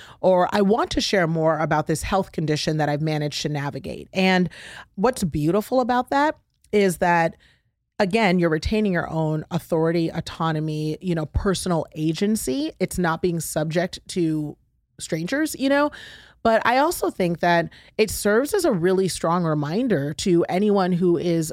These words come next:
observing how you're navigating the world while, while sharing and dealing with the sensitivity of your lived experience. It allows them to see how you do it, you know, which empowers them to do it for themselves.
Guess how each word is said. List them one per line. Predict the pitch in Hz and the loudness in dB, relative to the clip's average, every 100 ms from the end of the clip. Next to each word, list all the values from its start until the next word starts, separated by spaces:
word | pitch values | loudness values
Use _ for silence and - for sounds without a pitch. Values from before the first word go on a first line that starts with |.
| - | -4
observing | 170 156 170 202 202 | -4 0 2 2 0
how | 175 165 | -2 -2
you're | 165 | -2
navigating | 165 156 165 170 165 160 | -2 -2 -2 0 0 0
the | 156 | -2
world | 147 170 165 | 0 0 2
while, | 156 147 147 | 0 -2 -2
while | 170 165 | -2 -2
sharing | 151 - 160 160 165 | -2 -2 -2 -2 -2
and | 143 | -4
dealing | 147 156 156 | -4 -2 -2
with | 160 | -4
the | 156 | -4
sensitivity | 151 165 160 - 160 165 175 151 143 | -4 -4 -4 -6 -6 -4 -2 -2 -6
of | - 147 | -8 -6
your | 151 151 | -4 -4
lived | 147 156 160 160 - | -2 0 0 -2 -6
experience. | 147 - - 156 185 214 147 139 170 - - - - | -10 -10 -8 -4 -2 -2 -4 -6 -10 -12 -20 -20 -4
It | 190 | 0
allows | 208 202 220 214 | 2 4 2 0
them | 175 180 220 | 0 0 -2
to | 170 | -4
see | - 160 | -4 -2
how | 156 - 160 | -2 0 0
you | 151 139 | 0 -2
do | 151 127 | -2 -4
it, | 98 | -6
you | - 175 | -2 0
know, | 165 156 | 2 2
which | 156 160 - | 2 0 -2
empowers | 175 170 - 170 175 160 135 | -2 -2 0 0 2 0 -2
them | 160 156 | -4 -4
to | 151 | -4
do | 147 143 | -4 -4
it | - | -6
for | 143 | -6
themselves. | 135 143 - 139 76 180 | -6 -8 -8 -10 -10 -12